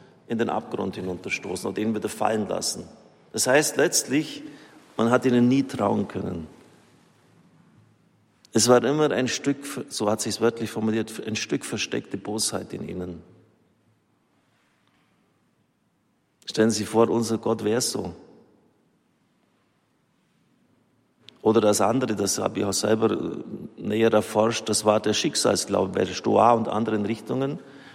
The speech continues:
Das Schicksal ist eine Esmacht. Es ist ein Neutrum. Es hat kein Gesicht und es ist unerbittlich.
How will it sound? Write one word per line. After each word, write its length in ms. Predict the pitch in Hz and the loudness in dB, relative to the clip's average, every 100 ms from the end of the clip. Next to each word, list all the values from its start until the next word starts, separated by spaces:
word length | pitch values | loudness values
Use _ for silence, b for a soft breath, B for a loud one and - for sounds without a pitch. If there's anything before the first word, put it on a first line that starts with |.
| B - | B -2
Das 120 | 110 | 2
Schicksal 460 | - - - 147 | 2 4 4 4
ist 200 | 139 135 | 2 2
eine 220 | 123 120 113 | 0 0 2
Esmacht. 800 | 156 - 120 92 92 - - - - _ _ _ - | 2 2 0 -2 -4 -12 -16 -18 -20 _ _ _ -12
Es 100 | - | -8
ist 120 | - | -4
ein 140 | 101 | 0
Neutrum. 560 | 107 123 - - 95 90 - | 2 2 2 -6 -10 -10 -8
Es 140 | 85 | -8
hat 160 | 101 - | -8 -6
kein 180 | 107 107 | -6 -4
Gesicht 600 | 110 - 156 - - - b b b b | -4 -4 -6 -10 -18 -18 b b b b
und 140 | 113 | -2
es 100 | 110 | -2
ist 140 | 104 104 | -2 -4
unerbittlich. 840 | 117 113 - 110 - 95 - | -2 -2 -2 -8 -8 -14 -14